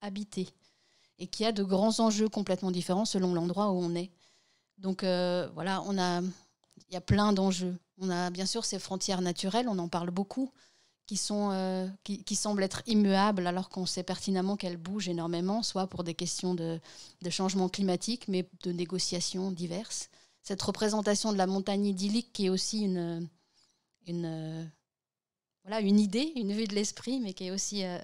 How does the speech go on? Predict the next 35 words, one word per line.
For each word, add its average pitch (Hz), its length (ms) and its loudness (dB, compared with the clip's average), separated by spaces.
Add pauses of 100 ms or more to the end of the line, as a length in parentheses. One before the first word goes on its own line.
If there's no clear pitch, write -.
euh, 175 440 -10 (120)
qui, 175 360 -12
on 180 200 -8
en 175 80 -6
fait 202 160 -8
aussi 196 300 -6
commerce. 196 560 -6 (1120)
Une, 190 260 0
d'autres 208 400 -2
problématiques 202 720 -2
plus 220 160 -8
juridiques, 196 540 -2
là 214 120 2
on 208 120 0
est 202 80 0
sur 196 200 -2
le, 175 380 2 (560)
le 180 80 0
lac 180 220 2
de 185 80 2
Constance, - 800 -2 (680)
qui 202 240 0
est, 185 100 4
euh, 180 200 0
un 180 180 0
des, 175 240 -2 (120)
des 196 200 -6
cas 196 460 2
exceptionnels 202 680 0
en 190 100 2
Europe, 185 440 0
qui 196 120 -4
est 185 40 0
un 175 140 0
condominium. 220 720 4